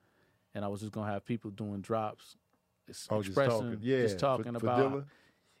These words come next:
Speaker 1: well,
Speaker 2: Or
Speaker 1: no,
Speaker 2: just
Speaker 1: just,
Speaker 2: the
Speaker 1: uh, in
Speaker 2: music?
Speaker 1: general for Music for Life,
Speaker 2: Right.
Speaker 1: just expressing what music meant to them. So you, that's
Speaker 2: Mm-hmm.
Speaker 1: where you hear Busta talking on the end.
Speaker 2: Yeah.
Speaker 1: And I had, like, a lot of other people that I didn't get to use on the record, but
Speaker 2: Uh-huh.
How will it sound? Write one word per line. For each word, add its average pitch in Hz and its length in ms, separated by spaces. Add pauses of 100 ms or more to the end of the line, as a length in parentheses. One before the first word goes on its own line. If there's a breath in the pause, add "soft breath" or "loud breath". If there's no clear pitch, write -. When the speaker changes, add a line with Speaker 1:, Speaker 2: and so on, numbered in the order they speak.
(100)
Speaker 1:
well, 127 180
Speaker 2:
Or 131 60
Speaker 1:
no, 143 260
Speaker 2:
just - 240
Speaker 1:
just, 127 320
Speaker 2:
the 127 220
Speaker 1:
uh, - 20
in 123 160
Speaker 2:
music? 127 180
Speaker 1:
general 127 280
for - 160
Music 117 320
for 123 100
Life, 123 140
Speaker 2:
Right. 87 100
Speaker 1:
just 127 160
expressing 123 540
what 117 120
music 120 320
meant 120 220
to 120 100
them. 113 280
So 101 100
you, 110 160
that's 120 140
Speaker 2:
Mm-hmm. 123 100
Speaker 1:
where 120 80
you 113 100
hear 117 120
Busta 117 520
talking 113 380
on 110 80
the 110 80
end. 110 400 (160)
Speaker 2:
Yeah. 104 140 (240)
Speaker 1:
And 127 80
I 135 40
had, 143 140
like, 120 280
a 101 60
lot 120 280
of 123 80
other 120 260 (220)
people 113 320
that 110 160
I 110 80
didn't 107 360 (120)
get 110 160
to 104 80
use 117 320
on 110 100
the 104 80
record, 117 400
but 104 120
Speaker 2:
Uh-huh. 92 300